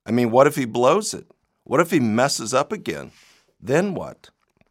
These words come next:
So God responds. He orders Abraham to gather a heifer, a goat, a ram, a pigeon, and a turtle dove.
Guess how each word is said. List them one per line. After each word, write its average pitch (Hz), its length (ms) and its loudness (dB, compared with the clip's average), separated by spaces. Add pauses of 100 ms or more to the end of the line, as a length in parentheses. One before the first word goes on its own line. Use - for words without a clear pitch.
(380)
So 135 160 0
God 113 320 4
responds. 147 880 -2 (640)
He 135 140 0
orders 135 540 6
Abraham 110 560 0
to 117 100 -6
gather 110 480 2
a 87 80 0
heifer, 160 500 -2 (420)
a 98 60 -8
goat, 117 500 2
a 101 120 -2
ram, 113 440 2
a 98 60 -2
pigeon, 131 540 -6
and 139 120 -2
a 147 60 -4
turtle 165 380 -6
dove. 78 360 -6